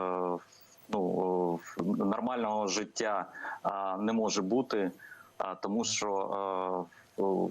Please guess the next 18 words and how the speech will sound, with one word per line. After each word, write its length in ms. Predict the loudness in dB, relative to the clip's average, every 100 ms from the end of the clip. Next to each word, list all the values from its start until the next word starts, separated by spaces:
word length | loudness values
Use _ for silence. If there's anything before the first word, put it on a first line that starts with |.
| -2
це 300 | -2 0 -2 -4
просто, 460 | -4 -4 -4 -6 -6 -4
е, 180 | -2 0
неможливо, 840 | 0 2 0 2 2 2 2 0
адже, 580 | -2 -6 -4 -2 0 0 -4 -16 -20 -14 -8
е, 260 | -4 -4 -4 -8 _ -6
є 200 | -2 0
правда, 420 | 0 -2 0 -2
і 340 | 2 2 4
вона, 420 | 2 0 0 0 -2 -6 -4
е, 40 |
е, 680 | 0 0 0 0 0 0 0 -4
переможе. 640 | -4 -2 -2 -2 -2 -2
І, 260 | 0 2 2
е, 540 | 2 -2 -18 -20 -6 -4 -2 -2 0 0
в-, 540 | -2 -2 0 2 0 0
щоб 280 | -2 -2
Росія 460 | -4 -2 0 0 0